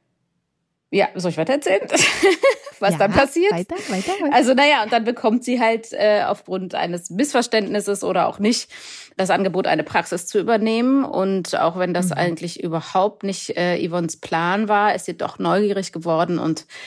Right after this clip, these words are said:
Speaker 1: trifft sich und schaut sich diese Praxis an und überlegt, äh, sich selbstständig zu machen.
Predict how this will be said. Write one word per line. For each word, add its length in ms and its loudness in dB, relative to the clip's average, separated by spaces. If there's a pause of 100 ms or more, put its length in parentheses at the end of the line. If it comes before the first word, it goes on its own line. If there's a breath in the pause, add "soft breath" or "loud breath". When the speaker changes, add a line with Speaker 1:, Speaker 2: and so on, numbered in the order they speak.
(400 loud breath)
Speaker 1:
trifft 300 -4
sich 300 -2
und 180 -4
schaut 240 -4
sich 160 -10
diese 200 -4
Praxis 520 -2
an 360 0
und 220 -4
überlegt, 800 -8
äh, 160 -4
sich 200 -4
selbstständig 500 -6
zu 140 -10
machen. 360 -10